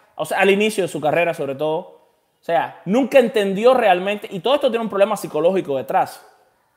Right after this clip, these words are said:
Su papá murió de, de la enfermedad de Hodgkin, sus tíos murieron de la enfermedad de Hodgkin, y Mickey Mantle juraba, porque ninguno de ellos, ni su papá, ni sus tíos, ni nadie, pasó los cincuenta años.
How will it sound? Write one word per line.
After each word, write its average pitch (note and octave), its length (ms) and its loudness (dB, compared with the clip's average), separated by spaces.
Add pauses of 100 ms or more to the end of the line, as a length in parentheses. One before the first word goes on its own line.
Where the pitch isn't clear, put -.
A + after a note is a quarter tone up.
(140)
Su F3 200 0
papá F#3 380 6
murió A3+ 260 2
de, G#3+ 200 2
de E3 160 0
la E3 80 2
enfermedad E3 400 0
de G3 120 4
Hodgkin, G#3+ 320 -2
sus E3 280 -8
tíos C4 200 -2
murieron G3+ 360 -2
de F#3+ 60 0
la E3+ 60 -4
enfermedad E3 380 -2
de F3 60 4
Hodgkin, F3+ 340 -2 (280)
y F#3 120 -2
Mickey C4+ 280 -2
Mantle B3 340 0
juraba, F#3 400 4
porque E3+ 200 -4
ninguno G#3+ 420 0
de A#3 100 4
ellos, G#3 140 4
ni E3+ 100 -6
su D#3+ 120 -6
papá, D#3 220 -2
ni B3 100 -6
sus G#3 160 -8
tíos, A#3 200 -6
ni G3+ 100 -6
nadie, F3+ 380 -2 (340)
pasó F#3 360 4
los C4+ 120 4
cincuenta G3 500 -2
años. F3 280 -6